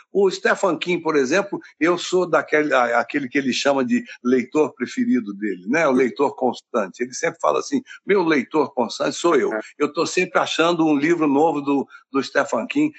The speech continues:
Speaker 1: Ele escreveu mais de cinquenta e eu li absolutamente todos. Então, eu tenho também, digamos, um cantinho aí, eh,
Speaker 2: Uhum.
Speaker 1: no meu coração pros livros de terror, porque eu acho que se um cara é capaz de escrever uma coisa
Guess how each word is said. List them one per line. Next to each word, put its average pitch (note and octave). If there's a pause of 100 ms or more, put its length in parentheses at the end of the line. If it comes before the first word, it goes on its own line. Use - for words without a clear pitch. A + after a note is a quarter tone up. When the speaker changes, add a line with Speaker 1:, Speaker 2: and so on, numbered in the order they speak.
(100)
Speaker 1:
Ele D3+
escreveu D3+
mais D#3
de C#3
cinquenta C#3 (180)
e D#3
eu E3
li F3+
absolutamente D#3
todos. G#2+
Então, F#3 (180)
eu D#3+ (120)
tenho F3+
também, C#3+ (340)
digamos, C3+
um D3
cantinho C#3
aí, B2+ (240)
eh, A2+
Speaker 2:
Uhum. G#2
Speaker 1:
no B2
meu C#3+
coração C3
pros A#2+
livros C3
de A2+
terror, A#2
porque D3+
eu D3+
acho D#3 (280)
que B2+
se -
um D#3
cara F3+
é -
capaz A2
de C3
escrever D3
uma G3
coisa G#2